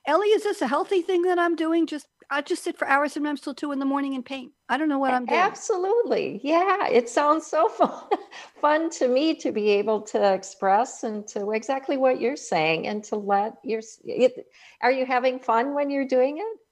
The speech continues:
Speaker 1: I have a blast, and it can, I can start painting sometimes if I'm not tired at midnight. I'll just take out a new canvas and start something, and, and I'll paint sometimes till one thirty or two in the morning. If it's a work night, I try to be asleep by two, and I just get so involved, and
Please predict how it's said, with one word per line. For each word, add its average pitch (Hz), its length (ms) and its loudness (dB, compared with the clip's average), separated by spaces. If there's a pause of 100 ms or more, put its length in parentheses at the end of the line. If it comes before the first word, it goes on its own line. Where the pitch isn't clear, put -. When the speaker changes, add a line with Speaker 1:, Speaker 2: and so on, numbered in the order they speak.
(120)
Speaker 1:
I 214 60 2
have 190 240 0
a 180 60 2
blast, 131 640 -4
and 175 180 -2
it 202 220 -6
can, 196 200 -2
I 220 160 4
can 233 160 -6
start 214 280 0
painting 208 320 -4
sometimes 196 340 -6
if 185 100 -10
I'm 175 140 -4
not 175 220 -4
tired 175 240 0
at 175 120 -6
midnight. 170 540 -4 (300)
I'll 190 120 4
just 190 360 -8
take 185 220 -2
out 175 140 -2
a 175 60 -4
new 175 140 -4
canvas 165 480 -6
and 165 120 -10
start 160 360 -8
something, 151 640 -8
and, 151 440 -10
and 160 160 -10
I'll 147 100 -8
paint 160 280 -10
sometimes 156 340 -12
till 156 140 -12
one 147 200 -10
thirty 147 300 -12
or 143 60 -10
two 151 220 -14
in 147 100 -12
the 147 40 -10
morning. 147 400 -8
If 165 200 -10
it's 160 100 -14
a 170 60 -6
work 175 240 -4
night, 156 180 -4
I 147 120 -6
try 156 200 -8
to 143 60 -10
be 156 160 -12
asleep 156 280 -18
by 139 120 -12
two, 175 340 -10 (440)
and 196 180 -2
I 202 120 4
just 190 220 -8
get 180 180 -10
so 247 320 0
involved, 175 800 -2
and 165 260 -8